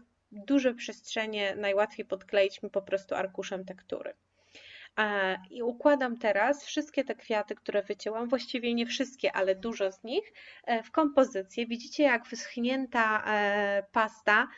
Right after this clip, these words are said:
moja brokatowa pięknie się skrzy. E, brokat się z niej odrobinkę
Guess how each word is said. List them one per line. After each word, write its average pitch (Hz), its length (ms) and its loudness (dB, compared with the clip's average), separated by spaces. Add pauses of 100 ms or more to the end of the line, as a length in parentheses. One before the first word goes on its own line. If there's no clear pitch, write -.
(240)
moja 220 320 4
brokatowa 220 580 0
pięknie 233 460 -2
się 214 140 -6
skrzy. 196 580 2 (380)
E, 202 280 2
brokat 370 420 6
się - 140 -2
z 285 60 -4
niej 277 240 2
odrobinkę 277 680 4